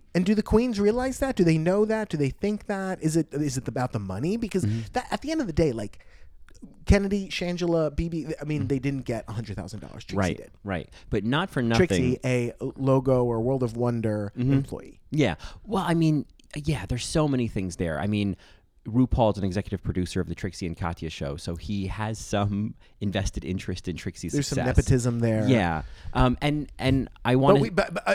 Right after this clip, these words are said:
Speaker 1: and, oh, oh, and I, I think I know what you're
Speaker 2: You
Speaker 1: about
Speaker 2: know
Speaker 1: to
Speaker 2: what I'm
Speaker 1: say.
Speaker 2: prefacing, yeah.
Speaker 1: Yeah, I mean,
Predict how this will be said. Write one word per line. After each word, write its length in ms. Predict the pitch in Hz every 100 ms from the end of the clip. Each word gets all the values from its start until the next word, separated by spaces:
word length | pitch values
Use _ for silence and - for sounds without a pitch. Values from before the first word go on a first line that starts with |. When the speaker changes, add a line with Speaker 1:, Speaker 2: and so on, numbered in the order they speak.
| -
Speaker 1:
and, 120 | 180 -
oh, 280 | - 175 170
oh, 240 | 165 139 120
and 140 | 143 143
I, 220 | - 139
I 120 | 135
think 180 | 135 170
I 80 | 165
know 140 | 143
what 80 | 131
you're 140 | 123 131
Speaker 2:
You 60 |
Speaker 1:
about 80 | 165
Speaker 2:
know 80 | 156
Speaker 1:
to 40 |
Speaker 2:
what 100 | 151
I'm 80 | 123
Speaker 1:
say. 40 | 104
Speaker 2:
prefacing, 560 | 107 90 - 73 85
yeah. 240 | 101 80 151
Speaker 1:
Yeah, 220 | 131 117
I 80 | -
mean, 320 | 160 147 135